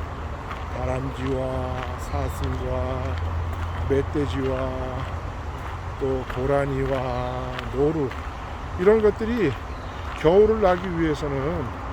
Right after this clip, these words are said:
이 도토리 열매로 배를 채워서, 그래서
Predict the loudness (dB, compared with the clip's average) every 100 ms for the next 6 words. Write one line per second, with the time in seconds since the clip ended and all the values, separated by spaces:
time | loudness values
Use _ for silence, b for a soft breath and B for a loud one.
0 | -6 -6 -2 0 0 2 0 2 2 4
1 | 2 -2 -6 -6 -6 -6 -2 0 2 4
2 | 2 2 0 0 0 0 0 0 -2 -2
3 | -2 -4 -4 -4 -4 -6 -6 -6 -6 -6
4 | -4 -2 2 4